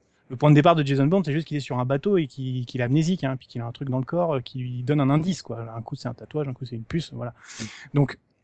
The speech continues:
Speaker 1: ça, c-, dans, dans l'univers de treize, on a,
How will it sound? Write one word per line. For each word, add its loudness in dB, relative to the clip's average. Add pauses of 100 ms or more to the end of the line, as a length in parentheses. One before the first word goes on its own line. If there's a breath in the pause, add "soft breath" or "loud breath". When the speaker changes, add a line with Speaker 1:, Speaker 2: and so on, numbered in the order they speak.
(180)
Speaker 1:
ça, 2
c-, -12
dans, 0
dans 2
l'univers 8
de 0
treize, 2
on 6
a, 2